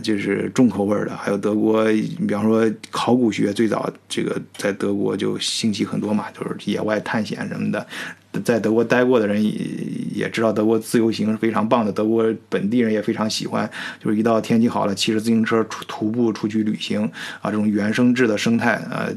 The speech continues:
原生质的生活方式，啊，就是德国也有很多重口味儿的东西。就关键是什么，你追求什么方面追求重口味儿，什么方面追求理性，哎，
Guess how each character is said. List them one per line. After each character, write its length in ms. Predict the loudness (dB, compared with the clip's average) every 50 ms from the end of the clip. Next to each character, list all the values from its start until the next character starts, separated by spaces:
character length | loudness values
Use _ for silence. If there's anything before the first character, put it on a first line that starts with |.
| -4
原 260 | -4 -2 0 0 2 2
生 160 | 2 2 2
质 160 | 4 2 2
的 300 | 2 2 0 0 0 0
生 120 | 0 2
活 120 | 2 2 4
方 200 | 4 2 2 2
式， 200 | 2 0 0 0 -4 -10 -12 -10 -8 -8 -8 -10 -8
啊， 160 | -4 -4 -2 2
就 120 | 2 2
是 80 | 2 2 -2 2
德 100 | _ 4
国 120 | 6 6 6
也 100 | 6 6
有 100 | 6 4 4
很 120 | 4 4
多 140 | 4 4 4
重 180 | 6 6 6
口 180 | 6 6 2 0
味 60 | 0
儿 40 | 0
的 80 | 0 0
东 180 | 0 0 0
西。 220 | 0 -2 -4 -6 -8 -12 -16 -12
就 100 | -8 -4
关 160 | 4 6 6
键 140 | 6 6 6
是 100 | 4 2
什 380 | 2 2 0 0 0 2 4 6
么， 160 | 6 6 4 2 -2 -12 -20 -16 _
你 160 | 0 0 2
追 180 | 4 4 4 4
求 180 | 4 2 0
什 400 | 0 0 -2 -4 -4 0 4 6
么 60 | 6 6
方 100 | 6 6
面 140 | 4 4
追 100 | 4 4
求 140 | 4 4 2
重 180 | 2 4 2 2
口 200 | 2 2 -2 -2
味 80 | -2
儿， 40 | -2
什 220 | -2 -2 0 4 4
么 140 | 4 4
方 320 | 2 0 0 0 2 4 4
面 260 | 4 4 4 2 2
追 220 | 4 4 4 4
求 240 | 2 2 2 2 2
理 320 | 2 0 0 2 2 2 0 -2 -4
性， 260 | 2 4 4 4 2 -2
哎， 100 | -6 -6